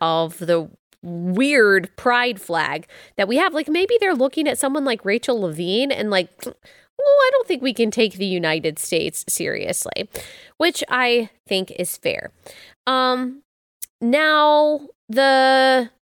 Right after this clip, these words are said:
yeah, U S, U S A Today is saying that it's not true that U S is threatening to cut off Uganda aid if it doesn't legalize homosexuality. But their fact check was actually based on a two thousand fourteen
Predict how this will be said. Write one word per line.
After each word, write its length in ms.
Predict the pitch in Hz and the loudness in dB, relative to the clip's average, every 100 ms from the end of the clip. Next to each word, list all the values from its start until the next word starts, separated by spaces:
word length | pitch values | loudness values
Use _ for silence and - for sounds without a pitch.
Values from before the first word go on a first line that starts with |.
| _ | _
yeah, 280 | 208 226 214 | -4 2 4
U 300 | 202 196 277 | 2 0 0
S, 280 | 392 392 - | 0 -2 -6
U 180 | 220 269 | -4 -2
S 120 | 359 | 0
A 120 | 381 320 | 0 0
Today 480 | 214 180 170 175 | 2 4 4 2
is 140 | - 208 | 0 0
saying 560 | - 226 220 220 220 | 0 2 2 2 0
that 200 | 208 220 | 0 -2
it's 180 | 202 - | -2 -2
not 280 | 202 233 392 | 0 0 -2
true 260 | - 196 180 | -2 -2 0
that 120 | 180 | -2
U 200 | 185 190 | 0 0
S 220 | 180 - | 0 0
is 200 | 185 175 | -4 -4
threatening 360 | - 170 180 175 | -2 -2 -2 -8
to 60 | |
cut 160 | - 180 | -4 0
off 220 | 170 170 | 0 -2
Uganda 360 | 175 175 165 170 | -6 -2 -2 -2
aid 180 | 165 170 | -2 -2
if 100 | 175 | -2
it 80 | 180 | -4
doesn't 260 | 170 170 | -6 -6
legalize 520 | 170 170 175 165 165 - | -6 -6 -2 0 0 -2
homosexuality. 1080 | 170 160 165 151 - 156 131 92 143 233 - - - - | -6 -6 -6 -8 -8 -4 -2 -4 -4 -6 -6 -16 -18 -8
But 300 | 202 381 302 | -2 -2 0
their 120 | 269 | -4
fact 460 | 233 - 320 330 - | -4 -4 -2 -4 -2
check 200 | 440 440 | -4 -2
was 120 | 294 | -2
actually 380 | 262 - 269 214 | -2 -2 -6 -6
based 440 | - 151 202 254 | -2 0 0 0
on 120 | 247 | -2
a 60 | 220 | -2
two 260 | - 226 233 | -2 -4 0
thousand 420 | 240 233 240 214 | 0 0 -2 -4
fourteen 760 | 208 208 - - 196 190 185 | -2 -4 -4 -4 -2 0 -2